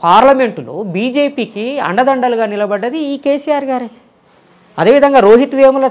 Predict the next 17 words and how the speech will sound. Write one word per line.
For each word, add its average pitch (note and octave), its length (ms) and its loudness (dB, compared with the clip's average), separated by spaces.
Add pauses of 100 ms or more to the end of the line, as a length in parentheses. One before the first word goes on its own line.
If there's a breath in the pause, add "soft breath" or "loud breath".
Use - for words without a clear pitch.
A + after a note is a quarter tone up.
(100)
చనిపోయినప్పుడు G#3 640 -4
రెండు D#3+ 200 -6
వేల G#3+ 160 -4
పదిహేడులో F3+ 800 -8
ఆయన F3+ 240 -8
ఆత్మహత్య F3 540 -8
చేసుకుంటే F3 540 -12
ఇన్‌స్టిట్యూషనలైజ్డ్ F3+ 840 -8
మర్డర్. C3+ 360 -10 (640 soft breath)
రోహిత్ A3 260 0
వేముల G#3 280 -4
ఏబీపీ F#3 840 -4
వల్ల, F3+ 260 -4
బీజేపీ F3 480 -10
వల్ల, E3 260 -6
ఆర్ఎస్ఎస్ D#3+ 600 -8
వల్ల D3+ 500 -8